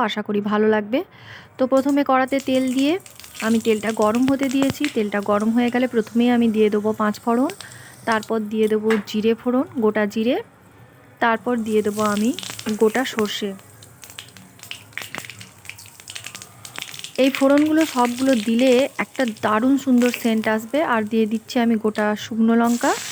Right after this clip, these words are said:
এবার দিয়ে দেবো একটা গোটা কুচোনো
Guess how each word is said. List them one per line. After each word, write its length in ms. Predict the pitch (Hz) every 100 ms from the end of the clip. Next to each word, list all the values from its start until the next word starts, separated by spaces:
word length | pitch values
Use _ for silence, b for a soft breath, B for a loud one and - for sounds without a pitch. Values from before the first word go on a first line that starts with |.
| B B B B - -
এবার 180 | 226 233 220
দিয়ে 140 | 233
দেবো 160 | 226 262 247
একটা 220 | 214 - 359 - - 208 -
গোটা 260 | 254 330 403 - - -
কুচোনো 360 | 269 247 277